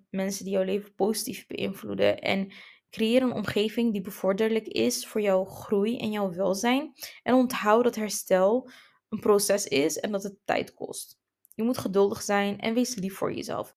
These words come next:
Blijf hoopvol en geloof in je eigen kracht om te veranderen en een stralend leven te gaan leiden, zelfs als dat soms heel moeilijk lijkt. En daarbij is het aspect van dankbaar zijn heel erg belangrijk. Dus probeer jezelf te realiseren hoe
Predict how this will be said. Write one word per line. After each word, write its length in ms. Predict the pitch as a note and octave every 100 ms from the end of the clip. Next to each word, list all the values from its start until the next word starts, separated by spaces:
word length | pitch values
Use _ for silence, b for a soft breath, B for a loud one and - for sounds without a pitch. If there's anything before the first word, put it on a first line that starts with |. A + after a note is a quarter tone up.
| -
Blijf 300 | - G3 G3
hoopvol 600 | G3 B3 E4+ - C#4 C#4+
en 100 | -
geloof 320 | A3 A3+ G#3+ G#3+
in 60 |
je 100 | G3
eigen 320 | - C4 C4+
kracht 260 | - A3+ -
om 100 | G#3
te 140 | G3+
veranderen 580 | - B3 C#4+ C4+ A#3+ A#3 B B B B -
en 160 | G3
een 80 | F#3
stralend 540 | - G3 F#3+ G3 G3
leven 300 | G#3 A3+ A#3+
te 80 | -
gaan 200 | - G#3+
leiden, 320 | G#3 G#3 G#3+
zelfs 380 | F#3+ F3+ A3 C4
als 120 | C4
dat 180 | A3+ G#3+
soms 280 | - G#3 G#3+
heel 140 | G#3
moeilijk 420 | F#3 F#3 - - -
lijkt. 220 | - - _ -
En 60 | G#3+
daarbij 320 | G#3 A#3 A#3
is 100 | A#3
het 120 | G3
aspect 480 | G3 - - G3+ -
van 220 | G#3+ G#3
dankbaar 440 | F#3 F#3+ G3 G#3 G#3+
zijn 200 | G#3+ G#3+
heel 260 | F#3+ G#3
erg 200 | G#3+ -
belangrijk. 560 | F#3 F#3 F#3+ G#3 A#3+ -
Dus 180 | A3+ -
probeer 800 | B3 F#3+ G#3+ G#3 G#3+ - - -
jezelf 360 | - G3+ G3+ G3+
te 80 | A3
realiseren 640 | G3+ G3 F#3 F3 F#3 F#3+
hoe 220 | G3+ F#3+